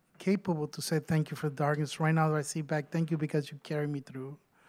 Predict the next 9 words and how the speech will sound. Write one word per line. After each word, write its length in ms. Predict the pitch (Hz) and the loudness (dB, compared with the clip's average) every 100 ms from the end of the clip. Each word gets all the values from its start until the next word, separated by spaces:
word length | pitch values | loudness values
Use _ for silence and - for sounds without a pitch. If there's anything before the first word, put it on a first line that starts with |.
| - - - - - - - | -20 -20 -20 -20 -20 -20 2
Lord, 140 | 175 | 4
I 20 | 175 | 6
know 180 | 180 | 6
that 180 | 175 175 | 6 4
there's 280 | 170 165 - | 4 4 0
people 360 | - 196 170 175 | 0 0 4 2
in 100 | 170 | 2
this 300 | 175 170 165 | 0 -2 0
room 400 | 170 170 170 | 2 4 2